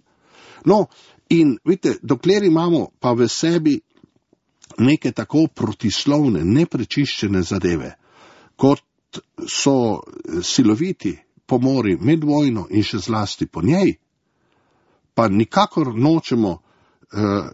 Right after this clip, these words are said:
to razčistiti in nočemo dati dolžnega spoštovanja vsem žrtvam nasilja, s katerekoli strani je bil, bomo v sebi razklani. In ravno zaradi tega si je nadškof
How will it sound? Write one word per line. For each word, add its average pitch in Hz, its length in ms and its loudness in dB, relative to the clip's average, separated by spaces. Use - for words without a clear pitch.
to 139 180 2
razčistiti - 800 -6
in 123 200 4
nočemo 135 540 -2
dati 143 380 -2
dolžnega 123 560 0
spoštovanja 117 840 -4
vsem 214 420 2
žrtvam 123 540 -2
nasilja, 98 500 -4
s - 120 -12
katerekoli 170 680 2
strani 117 400 -2
je 92 120 0
bil, 113 280 0
bomo 180 380 2
v 107 60 -4
sebi 139 360 -4
razklani. 82 640 -8
In 135 200 4
ravno 180 300 2
zaradi 131 280 0
tega 196 320 -2
si - 180 0
je 120 200 0
nadškof 151 680 -2